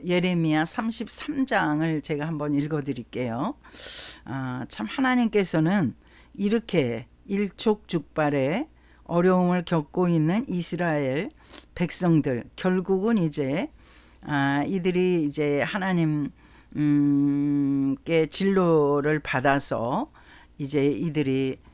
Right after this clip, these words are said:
이제 다, 아, 멸망을 하는 그런 상황으로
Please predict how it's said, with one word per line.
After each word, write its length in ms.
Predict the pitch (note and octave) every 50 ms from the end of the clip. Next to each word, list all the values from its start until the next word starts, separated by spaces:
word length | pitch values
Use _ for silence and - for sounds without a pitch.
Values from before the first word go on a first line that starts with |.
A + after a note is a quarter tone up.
| - - - -
이제 200 | C#3 C3 B2 A#2
다, 640 | - - - C#3 C3 C3+ B2+ B2+ C#3+ E3 E3+ C#3 A2+ - - - - - - - -
아, 240 | C#3 C3+ C3 B2+
멸망을 640 | B2 C3 D#3+ D#3+ D#3+ D#3+ D#3+ D3 C3 C3 C3 C3 C3
하는 480 | A#2+ - - E3 D#3 C#3+ C3 A#2+ A#2 A#2
그런 300 | - - D3 D3 D3 D3+
상황으로 920 | C#3+ - - G3 F3+ F#3 F3 E3 D3+ C#3+ C3+ B2 B2+ A#2+ B2+ D3 F3+ -